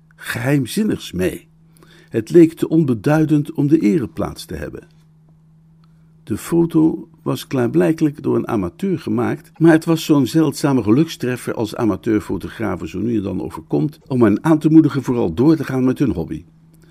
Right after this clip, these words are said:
Er was een klein meisje op te zien in een kort wit jurkje en met lange zwarte benen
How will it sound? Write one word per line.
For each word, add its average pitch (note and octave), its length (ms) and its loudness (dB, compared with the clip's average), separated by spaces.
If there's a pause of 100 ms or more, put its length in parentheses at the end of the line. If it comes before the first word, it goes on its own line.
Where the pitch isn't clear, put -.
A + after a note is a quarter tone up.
(500)
Er C3 140 -2
was E3+ 280 0
een C#3+ 140 0
klein G2 280 2
meisje G2+ 380 0
op D#3 100 -2
te D3 120 -4
zien F#3+ 320 -2
in A#2 120 0
een F#2+ 180 0
kort - 280 -4
wit G#2+ 240 -8
jurkje G2 480 -8 (340)
en B2 120 -8
met A2+ 220 0
lange C#3+ 300 0
zwarte A#2+ 380 -4
benen A#2 440 0